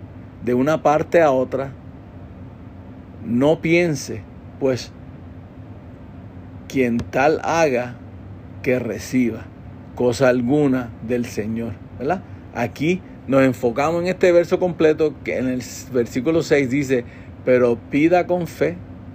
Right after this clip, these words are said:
no dudando nada", no ponga duda, pero el verso, el, el, los versos completos dan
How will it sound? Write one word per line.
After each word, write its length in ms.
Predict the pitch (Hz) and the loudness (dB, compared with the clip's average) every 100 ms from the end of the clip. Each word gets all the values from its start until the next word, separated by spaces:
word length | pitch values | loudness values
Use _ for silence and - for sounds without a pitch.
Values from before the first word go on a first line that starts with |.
| - - - | -18 -18 -10
no 320 | 123 127 151 | -2 4 6
dudando 680 | 170 185 165 175 190 180 185 | 8 6 6 4 2 4 4
nada", 400 | 170 196 170 127 - - - | 2 0 -2 -4 -10 -18 -8
no 240 | 127 139 | -2 0
ponga 320 | 139 170 175 156 | 2 2 4 4
duda, 340 | 170 165 123 98 - - - | 6 4 2 -6 -18 -18 -8
pero 300 | - 120 104 - - - | -2 2 0 -2 -12 -2
el 200 | 127 120 | 0 2
verso, 440 | 117 120 160 147 | 0 2 4 4
el, 480 | - 127 127 123 120 | 4 2 0 -2 -4
el, 460 | 82 127 120 - 110 | -2 -2 -4 -6 -2
los 140 | 127 | 0
versos 280 | 117 120 143 | 2 0 0
completos 640 | - 165 156 170 180 170 131 | -2 -2 2 2 4 0 0
dan 240 | 139 170 | -2 -2